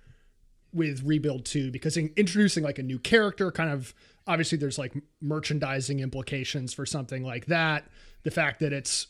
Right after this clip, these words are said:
a character like Mari and not Toji is way easier to sell to the horny Eva fan base. And then I think that Rebuild two kind of goes out of its way to do these sort of twists for those in the know. You know,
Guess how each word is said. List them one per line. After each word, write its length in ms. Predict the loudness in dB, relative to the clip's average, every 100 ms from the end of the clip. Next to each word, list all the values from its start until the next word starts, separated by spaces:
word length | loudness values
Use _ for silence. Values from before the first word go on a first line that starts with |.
| _
a 80 | -6
character 380 | 0 0 2 -2
like 120 | 0 2
Mari 400 | 4 4 2 0
and 140 | -2
not 260 | -4 -6 -8
Toji 500 | 2 4 4 4 2
is 160 | 0 -4
way 220 | -6 -4
easier 300 | -6 -6 -8
to 140 | -10 -6
sell 560 | -2 0 2 4 2
to 160 | 2 0
the 360 | 2 0 -2 -4 -10 _ -4
horny 440 | 2 4 2 0
Eva 300 | 0 -2 -4
fan 340 | 0 4 4 6
base. 480 | 6 4 2 -2 -6 -14 0
And 160 | 4 6
then 180 | 6 6
I 80 |
think 200 | 4 2 2
that 200 | 0 -2
Rebuild 360 | 0 4 4 4
two 140 | 2
kind 160 | 2 2
of 60 | 2
goes 160 | 2
out 140 | 2 0
of 140 | -2
its 160 | -4 -2
way 180 | 0 0
to 80 | -4
do 220 | -2 -2
these 200 | -2 -2
sort 180 | -4 -4
of 120 | -8
twists 500 | -2 2 2 2 -4
for 180 | 2 2
those 320 | 2 0 0
in 240 | -2 -4
the 80 | -2
know. 360 | -4 -8 -12 -20 _ _ _ _ _
You 100 | 0
know, 340 | 0 -2 -6